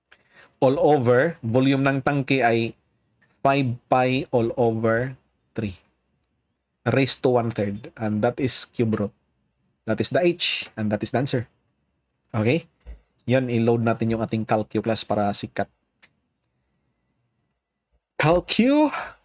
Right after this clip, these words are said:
calcu, calcu. We have this one.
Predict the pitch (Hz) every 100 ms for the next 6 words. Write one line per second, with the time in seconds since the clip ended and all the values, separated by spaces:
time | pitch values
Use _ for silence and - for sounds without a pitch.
0 | - 180 190 - 196 - 170 165 - 208
1 | 277 - _ _ _ _ _ _ _ _
2 | _ _ _ _ _ _ _ _ _ _
3 | 120 110 110 - 117 147 190